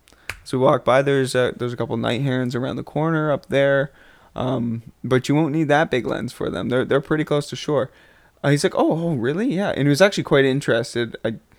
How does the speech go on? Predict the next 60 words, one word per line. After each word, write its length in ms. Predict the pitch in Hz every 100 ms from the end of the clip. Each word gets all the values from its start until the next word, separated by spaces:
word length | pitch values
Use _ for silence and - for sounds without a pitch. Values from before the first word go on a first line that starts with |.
| _ _ _ _ _ _ _ _ _ _ - -
I 80 | 123
don't 120 | 127
know 60 |
if 60 | 120
he's 160 | 113 -
feigning 440 | - 120 127 120
it. 120 | 123
I 60 | 120
mean, 180 | 120 117
the 80 |
darn 260 | 127 127 120
things 220 | 117 110
are 60 | 113
there 140 | 120
every 180 | 104 123
night. 480 | 131 123 117 120 -
So 320 | - 104 95 - - _
if 40 |
he's 180 | 135 127 -
ever 260 | 131 139 127
been 200 | 131 131
here 160 | 123
before, 240 | 123 117 117
he's 120 | 117 _ _
probably 500 | - - 160 151 135 123
seen 480 | - 123 104 - 113
them. 340 | 123 131 127 - - - 123
But 160 | 135
I 80 | 139
did 240 | 135 143 -
throw 240 | 160 139
in 60 | 127
a 200 | - 120
couple 260 | - 135 123
other 200 | 117 120
species 440 | - 135 135 123
I'd 200 | 110 -
saw 300 | - 120 123
a 40 |
lot 320 | 127 131 - -
further 560 | - 123 135 147 117
out, 180 | 113 87
and 80 | 120
I 100 | 117
had 180 | 127 123
remember 320 | 123 117 120
thinking, 340 | 127 120 117 -
"Oh, 100 | 147
I 60 |
wish 200 | 120 127
I 60 | 139
had 100 | 123
a, 120 | 127 - _ _ _ _ _ _ -
a 40 | 120
long 300 | 120 120 120
lens 400 | 127 156 151 -
to 80 | -
see 220 | - 175
those 220 | 147 127
birds." 360 | 120 117 113